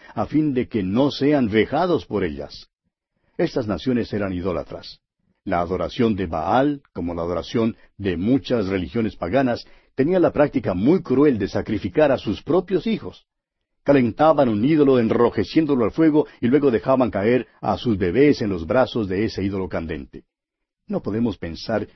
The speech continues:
que haya algo más horrible que eso. Dios dice que aborrece tal práctica. Es una abominación para Él.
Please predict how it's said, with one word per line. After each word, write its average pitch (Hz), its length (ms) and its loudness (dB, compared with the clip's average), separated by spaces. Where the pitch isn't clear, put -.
que 120 120 -2
haya 113 200 0
algo 107 200 -4
más 104 340 -4
horrible 117 580 0
que 82 200 -4
eso. - 260 -12
Dios 151 240 2
dice 143 280 -2
que 123 80 0
aborrece 110 580 0
tal 95 220 -2
práctica. - 520 -6
Es 156 180 0
una 165 180 2
abominación 120 760 0
para 110 260 2
Él. 73 200 -6